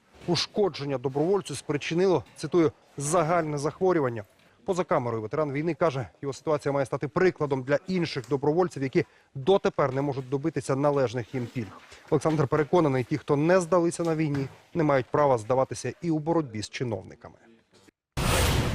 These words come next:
Росія посилює військову присутність на півночі Криму. Повідомлення про це з'явилося надвечір на сайті Ради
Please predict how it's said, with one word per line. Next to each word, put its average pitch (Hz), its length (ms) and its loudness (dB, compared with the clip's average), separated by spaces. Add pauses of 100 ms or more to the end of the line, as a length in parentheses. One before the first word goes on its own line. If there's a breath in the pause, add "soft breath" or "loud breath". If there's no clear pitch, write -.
(580 soft breath)
Росія 196 280 2
посилює 170 360 0
військову 170 360 -2
присутність 175 640 -4
на 180 60 2
півночі 170 480 -2
Криму. 185 420 0
Повідомлення 139 460 -6
про 160 140 -4
це 175 160 -2
з'явилося 135 400 -4
надвечір 143 400 -2
на 135 100 -4
сайті 151 300 -2
Ради 143 220 2